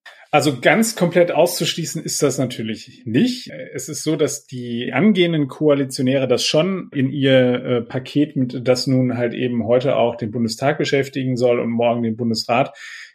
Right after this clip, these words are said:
das reingeschrieben haben, dass es halt eben diesen Lockdown mit, mit Geschäftsschließung und so weiter und Schulschließung, dass es den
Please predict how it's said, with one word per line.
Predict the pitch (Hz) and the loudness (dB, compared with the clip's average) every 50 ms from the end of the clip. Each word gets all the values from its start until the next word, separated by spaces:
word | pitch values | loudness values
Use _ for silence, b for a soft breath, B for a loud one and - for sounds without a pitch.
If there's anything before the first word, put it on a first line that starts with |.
| B _ | B _
das | 131 113 - - | -2 -2 2 2
reingeschrieben | 120 127 143 160 151 - - 147 147 139 135 127 | 2 4 4 4 2 0 0 0 2 2 2 2
haben, | 131 131 131 | 2 4 4
dass | 127 127 143 | 2 2 2
es | 127 - | -2 -2
halt | - 123 123 | -2 -2 -2
eben | - 127 131 127 123 | -2 -2 -2 -2 -2
diesen | 117 113 117 117 | -2 -2 0 2
Lockdown | 120 131 127 - - 139 127 120 117 | 4 2 2 2 0 0 0 2 2
mit, | 113 113 - - | 0 0 -2 -4
mit | 131 117 113 113 - - _ | -4 -4 -4 -6 -10 -18 _
Geschäftsschließung | - - - - - 151 - - - - 143 135 131 - 135 127 127 123 | -8 -6 -2 0 0 0 0 -4 -6 -4 -4 -4 -4 -2 -2 -4 -2 -4
und | 127 117 | -6 -6
so | - 120 | -4 0
weiter | 117 120 120 127 | 0 2 2 0
und | 113 113 | -2 -4
Schulschließung, | - - 139 147 147 - - 143 131 - 127 120 | -2 -2 -2 -2 -2 -4 -6 -6 -6 -2 0 0
dass | 120 - | -2 -2
es | 123 - | -6 -6
den | - 131 123 120 120 B | -4 -2 -2 -2 -2 B